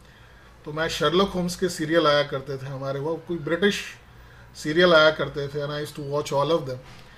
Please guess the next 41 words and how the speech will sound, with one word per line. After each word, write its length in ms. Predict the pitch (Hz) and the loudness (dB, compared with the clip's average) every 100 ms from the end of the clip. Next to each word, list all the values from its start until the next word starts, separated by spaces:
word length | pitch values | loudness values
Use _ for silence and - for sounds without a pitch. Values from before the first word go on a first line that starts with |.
| - - - - 143 147 | -20 -20 -20 -18 -10 -8
And, 200 | 156 160 | -2 0
uh, 280 | 160 160 156 - - - - - | 2 2 0 -8 -12 -12 -12 -4
हमारे 240 | 151 165 | 0 0
जितने 300 | 160 - 185 | 0 -2 0
भी 80 | 185 | 2
दोस्त 340 | 165 175 - | 2 0 0
थे 100 | 175 | 0
क्लास 360 | 170 147 147 - | 2 2 2 -2
में, 140 | 151 180 - - - - | -10 -12 -18 -20 -20 -10
वो 80 | 151 | -6
सब 240 | 143 156 160 | -2 0 2
लोग, 280 | 165 160 - | 2 0 -8
हम 120 | 160 | -6
लोग 160 | 156 156 | -4 -4
डिस्कस 340 | 151 - 170 | -4 -2 -4
किया 200 | - 151 | 0 0
करते 340 | 143 147 135 143 | 0 -2 -4 -6
थे 80 | 151 | -4
Sherlock 400 | - 139 147 - | -4 -2 -2 -4
Holmes 220 | 135 135 | -10 -14
के 120 | - | -12
बारे 220 | 127 120 | -12 -12
में। 140 | 117 113 _ _ - - - - - - | -14 -16 _ _ -20 -20 -20 -20 -20 -14
And 100 | 147 | -2
everybody 480 | 165 180 220 220 208 | 0 2 4 4 6
had 160 | 202 196 | 6 6
his 120 | 196 | 4
dream 360 | 165 170 202 | 0 0 2
that 180 | 190 175 | 4 2
we 160 | 175 170 | 2 0
would 200 | 175 165 | 0 0
one 200 | 156 160 | 0 2
day, 380 | 170 170 160 151 | 4 4 2 -2
you 120 | 156 | -4
know, 120 | 214 | -2
become 360 | 185 160 165 165 | -2 -2 -4 -2
some 240 | 165 156 | -2 -2
sort 200 | - 151 | 0 0
of 120 | 156 | 2
a 40 | 156 | 0
detective 600 | 143 135 139 - 160 | -2 -6 -6 -2 -2